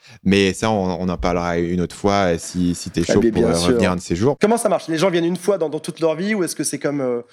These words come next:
Speaker 2: Web Entrepreneur Day, ils
Speaker 1: Non,
Speaker 2: viennent
Speaker 1: non, non,
Speaker 2: de
Speaker 1: non,
Speaker 2: temps
Speaker 1: je,
Speaker 2: en
Speaker 1: maintenant, je
Speaker 2: temps ?
Speaker 1: les fais revenir. Ouais, c'est, c'est un, c'est un de mes meilleurs concepts, euh, qu'on a eu dernièrement, c'est qu'en fait, je fais revenir les gens, euh, qui sont déjà venus et je, et je vois un peu comment ils ont progressé, tu vois. Parce que comme ça, dans le premier épisode,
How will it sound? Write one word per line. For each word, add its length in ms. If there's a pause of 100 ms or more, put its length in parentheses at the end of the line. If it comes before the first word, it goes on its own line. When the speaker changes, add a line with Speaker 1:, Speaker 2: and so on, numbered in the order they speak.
(280)
Speaker 2:
Web 140
Entrepreneur 400
Day, 260
ils 80
Speaker 1:
Non, 80
Speaker 2:
viennent 200
Speaker 1:
non, 60
non, 60
Speaker 2:
de 60
Speaker 1:
non, 60
Speaker 2:
temps 60
Speaker 1:
je, 60
Speaker 2:
en 20
Speaker 1:
maintenant, 200
je 60
Speaker 2:
temps ? 40
Speaker 1:
les 60
fais 100
revenir. 340
Ouais, 200
c'est, 260 (160)
c'est 160
un, 160
c'est 140
un 40
de 60
mes 80
meilleurs 280
concepts, 440
euh, 360
qu'on 140
a 80
eu 40
dernièrement, 340
c'est 160
qu'en 140
fait, 80
je 100
fais 80
revenir 320
les 120
gens, 280 (560)
euh, 220
qui 160
sont 100
déjà 200
venus 240
et 40
je, 160
et 80
je 40
vois 160
un 60
peu 120
comment 160
ils 100
ont 40
progressé, 420
tu 120
vois. 100
Parce 120
que 60
comme 100
ça, 100
dans 100
le 60
premier 260
épisode, 460